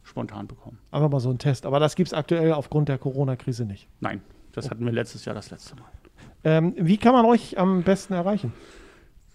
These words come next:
Speaker 1: Da sind wir aktuell recht flexibel. Wir haben, ja, eine Telefonnummer, wir haben WhatsApp, wir haben eine E-Mail, Facebook, Instagram. Ja, sind fast rund um die Uhr erreichbar, auch wenn ich nachts oder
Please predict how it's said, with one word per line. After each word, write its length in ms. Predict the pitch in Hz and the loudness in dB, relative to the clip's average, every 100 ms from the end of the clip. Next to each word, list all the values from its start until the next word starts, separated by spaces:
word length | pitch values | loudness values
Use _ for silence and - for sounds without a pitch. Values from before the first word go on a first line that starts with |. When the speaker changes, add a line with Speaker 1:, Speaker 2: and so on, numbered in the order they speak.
| - | -4
Speaker 1:
Da 240 | - 151 147 | 2 4 6
sind 280 | 165 185 | 6 6
wir 140 | 180 - | 6 4
aktuell 300 | 175 - 156 | 4 8 8
recht 180 | 151 - | 8 6
flexibel. 600 | 143 - 180 185 185 160 | 4 6 8 12 12 12
Wir 160 | 143 | 8
haben, 380 | 139 143 147 135 - - - | 6 4 2 -2 -8 -14 0
ja, 100 | 143 | 2
eine 120 | 123 | 2
Telefonnummer, 720 | 117 120 120 165 175 170 160 | 0 0 4 8 8 8 8
wir 120 | 143 123 | 6 4
haben 120 | 127 | 2
WhatsApp, 420 | 151 - 160 139 | 0 0 -2 0
wir 140 | 131 | 0
haben 100 | 120 | 2
eine 120 | 127 - | 0 0
E-Mail, 440 | 160 160 156 151 | 2 4 4 4
Facebook, 580 | - 151 147 - 147 135 | 2 0 0 -2 -2 0
Instagram. 920 | 143 143 - 131 123 131 131 123 127 123 - _ _ _ | -4 -4 -4 -6 -4 -4 -4 -8 -12 -18 -20 _ _ _
Ja, 240 | 131 117 104 - - | -10 -10 -12 -20 -10
sind 460 | - 131 131 - - | -4 -4 -6 -16 -20
fast 420 | - - 175 - | -8 -2 -2 -2
rund 300 | 147 160 190 | 2 2 4
um 100 | 165 | 0
die 100 | 160 | -2
Uhr 160 | 151 151 | -2 -2
erreichbar, 540 | 143 139 147 - 156 | -2 -2 -4 -4 -4
auch 180 | 139 127 | -4 -4
wenn 140 | 131 131 | -6 -6
ich 300 | 120 - - | -8 -14 -14
nachts 640 | 127 123 123 - - - | -10 -10 -12 -18 -20 -14
oder 480 | 123 117 113 113 | -12 -10 -10 -10